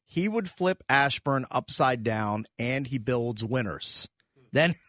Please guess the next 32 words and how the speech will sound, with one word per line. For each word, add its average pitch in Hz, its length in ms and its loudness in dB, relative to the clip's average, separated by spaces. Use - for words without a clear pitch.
<laughs> - 240 -20
he 175 160 0
responds, 180 480 4
I 156 60 4
guess, 165 160 2
to 156 80 2
a 135 40 2
bunch 151 220 2
of 135 80 -6
responses 143 680 0
to - 100 -10
that 139 220 2
initial 135 340 -4
tweet. 135 320 -4
"Skins 214 460 4
fans 220 320 4
are 208 60 4
a 202 80 2
wild 196 360 6
bunch. 165 480 4
This 165 160 2
team 196 220 0
has 151 180 2
one 156 320 2
<laughs> - 60 -8
playoff 190 400 4
win 170 160 4
in 160 60 0
the 143 80 2
last 143 320 2
twenty 151 240 0
years. 123 360 -2